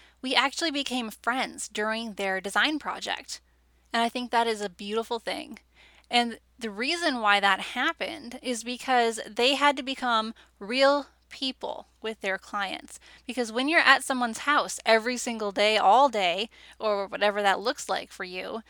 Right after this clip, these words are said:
you start to realize that your client isn't just a client. She's a mom, she's a wife, she's got good days and bad days, and maybe she drinks a little too much wine, but hey, so do you, and you, you bond on that.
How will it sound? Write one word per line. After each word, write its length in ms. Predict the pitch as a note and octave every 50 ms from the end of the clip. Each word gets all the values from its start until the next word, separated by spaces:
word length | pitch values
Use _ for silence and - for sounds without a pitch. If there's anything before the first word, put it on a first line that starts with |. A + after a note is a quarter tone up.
| - - - _ _ _ _ _ _ _ _
you 160 | A#3+ B3 C#4
start 320 | - - - D4+ E4+ F4+ -
to 100 | - C#4+
realize 640 | B3 B3+ C#4 D4+ D4 C4+ C4 C4 B3 A#3 A3+ - -
that 260 | - B3 A#3+ A#3+ A3+ - _ _ _
your 160 | - B3+ C#4
client 560 | - - - C#4 D4+ E4 F4 E4+ D#4 C#4+ - - _ _ _ _
isn't 320 | C4+ C#4+ C4+ D4 D4 A#3
just 240 | - B3+ B3 - -
a 60 | A#3
client. 580 | - - - - A3+ B3+ C#4 B3 F#3 - - - - - - - _ _ _ _ _
She's 440 | - - - - B3+ B3+ B3+ B3 A#3
a 100 | - G#3
mom, 520 | F#3+ F3 F3+ G3+ B3+ C4+ G#3 F#3 F#3 F#3
she's 300 | F3 - - A3+ A3 G#3+
a 100 | G#3+ G3+
wife, 500 | F#3 F3 F#3+ A3 C4 A#3+ - - G#3+ - _ _ - - - _
she's 240 | - - C4+ B3 -
got 240 | C4+ B3+ G#3+ A3 F#3+
good 200 | - G#3+ A3+ A3
days 340 | B3+ B3+ B3+ C4+ C4+ A#3+
and 160 | A#3 G3+ F#3 F3+
bad 340 | A3 G3+ G#3 A3 A#3+ A#3
days, 420 | - C4+ C4 C4+ C4+ C#4 C#4+ C4 -
and 300 | A3+ A3 G#3+ G#3 G#3+ - -
maybe 260 | B3 A#3+ A#3 B3 C4
she 140 | - - A#3
drinks 280 | G#3+ A#3 B3 B3+ -
a 80 | B3 A3
little 240 | G#3 A3+ B3+ B3 A#3
too 180 | - B3+ B3+
much 320 | B3+ B3 A#3 A#3 - - -
wine, 400 | G3 G3+ G3+ G#3+ A#3 C4+ C#4 B3
but 140 | A#3+ A3+
hey, 280 | - - C4 C#4 D4 -
so 300 | - - - B3 A#3+ C4
do 80 | B3+ A#3+
you, 320 | A#3 A3+ A3+ A3+ A#3+ C#4
and 220 | D4+ A#3+ A#3 A#3
you, 180 | A#3 A#3+ A#3+ A#3 - - - - - - - _
you 120 | B3+ B3+
bond 480 | A3 - - A3+ B3 D4+ E4+ E4 C#4+ -
on 260 | - G#3 G#3 G3+ G#3+
that. 320 | G#3+ F#3+ G3 G3 - -